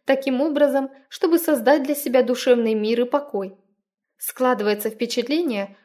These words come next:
что в его жизни слишком много тяжких крестов и переживаний, но если бы только он сдерживал себя и обуздывал свой язык, можно было бы избежать многих подобных неприятностей.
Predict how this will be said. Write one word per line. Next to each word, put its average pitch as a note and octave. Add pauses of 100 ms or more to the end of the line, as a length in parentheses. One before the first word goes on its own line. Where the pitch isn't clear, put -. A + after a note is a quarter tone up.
что -
в D4
его D#4+
жизни C#4+
слишком C#4+
много C#4+
тяжких A3
крестов C#4
и A#3
переживаний, A3 (380)
но A#3
если D#4+
бы C4+
только D4+
он B3
сдерживал A#3+
себя A#3 (300)
и A#3+
обуздывал A3
свой A3+
язык, G#3 (440)
можно D#4+
было D4+
бы C4
избежать B3+
многих C#4
подобных G#3+
неприятностей. A#3